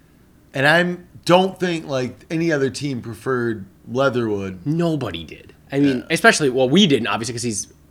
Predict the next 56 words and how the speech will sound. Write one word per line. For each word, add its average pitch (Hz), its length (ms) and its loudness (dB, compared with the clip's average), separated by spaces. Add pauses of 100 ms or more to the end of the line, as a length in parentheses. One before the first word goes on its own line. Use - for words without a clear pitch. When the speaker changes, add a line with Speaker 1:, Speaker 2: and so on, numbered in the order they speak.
(280)
Speaker 2:
Darso's 151 320 -2
way 131 140 2
more 120 140 2
of 101 40 -2
a 98 60 -6
scheme 117 320 -4
fit - 280 -12
than, 92 180 -12 (120)
than 95 160 -12
Leatherwood. 98 460 -8
So 104 180 -4 (420)
it 165 140 0
sounds 175 220 8
like 147 120 4
maybe 147 260 6
we 135 120 4
were 127 100 4
trying 127 220 -2
to 104 60 -6
trade 113 240 -2
up - 280 -6 (140)
for 101 300 -4
Darsow. 95 500 -6 (320)
Speaker 1:
Yeah. 98 300 -10 (140)
Speaker 2:
And 104 120 -6
then 92 100 -4
he 95 80 -10
just 82 160 -10
ended 87 160 -12
up 78 80 -12
falling 87 360 -8
to 73 160 -16
us. 76 200 -12
'Cause 98 160 -10
luckily, 104 300 -8
I 90 40 -10
mean, 92 240 -10 (140)
Colts 107 320 -8
in 107 80 -8
front 110 160 -6
of 107 60 -6
us 107 100 -8
could - 120 -12
have 98 80 -8
easily 107 180 -10
took 107 220 -10
him. 107 100 -8
I 101 60 -10
think 110 120 -6
Speaker 1:
Titans 135 580 -6
Speaker 2:
Titans, 123 380 -4
Speaker 1:
could 123 80 -2
Speaker 2:
yeah. 143 80 -2
Speaker 1:
have 127 120 -6
taken 135 360 -6
him. 131 240 -6